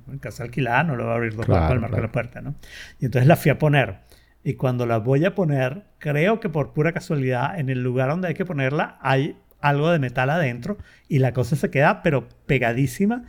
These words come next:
Speaker 1: con el imán, que básicamente le puse la pegatina, lo pegué ahí y dije, "Yo no voy a abrir ningún hueco en mi puerta, está súper sólido ahí, ¿qué importa, pues?".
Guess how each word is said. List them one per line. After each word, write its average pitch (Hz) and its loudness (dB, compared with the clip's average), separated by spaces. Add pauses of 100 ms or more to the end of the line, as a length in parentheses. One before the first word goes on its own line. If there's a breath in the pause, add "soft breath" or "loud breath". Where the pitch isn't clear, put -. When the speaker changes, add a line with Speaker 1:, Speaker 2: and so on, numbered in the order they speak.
(280 loud breath)
Speaker 1:
con 165 2
el 123 0
imán, 139 0
que 180 0
básicamente 151 -2
le 120 -4
puse 131 -4
la 185 4
pegatina, 165 -2 (280 loud breath)
lo 117 2
pegué 127 0
ahí 214 4 (220 soft breath)
y 156 -4
dije, 147 0
"Yo 120 -12
no 131 -8
voy 175 -6
a 208 -4
abrir 202 -2
ningún 196 2
hueco 160 0
en 226 2
mi 180 0
puerta, 156 2 (200)
está 147 -2
súper 190 -2
sólido 165 2
ahí, 170 0 (320 loud breath)
¿qué 160 0
importa, 139 2
pues?". - -14